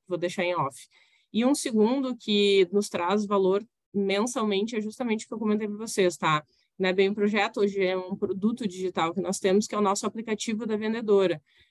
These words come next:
Então, na palma da mão da vendedora, ela tem todas as vendedoras das nossas lojas, que sejam lojas próprias ou franquias,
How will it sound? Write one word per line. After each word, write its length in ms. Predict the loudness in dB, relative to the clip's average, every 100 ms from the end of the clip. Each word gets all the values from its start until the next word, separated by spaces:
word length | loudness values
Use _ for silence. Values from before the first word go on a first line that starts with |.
| -4
Então, 400 | -2 2 2 4
na 120 | 2
palma 460 | 2 4 4 2 0
da 120 | -2
mão 340 | 0 0 0
da 80 | -4
vendedora, 580 | -2 0 0 0 -2 0
ela 180 | -2 -4
tem 280 | -2 -2 -2
todas 320 | -6 -6 -8
as 100 | -4
vendedoras 600 | -2 -2 0 2 2 0
das 180 | -2 -2
nossas 360 | -4 0 0
lojas, 420 | 2 0 -2 -8 -6
que 100 | -4
sejam 360 | 0 0 0
lojas 320 | -2 -2 -4
próprias 580 | -4 0 0 0 -2 2
ou 160 | 2 2
franquias, 840 | 0 -2 -2 -2 0 0 -2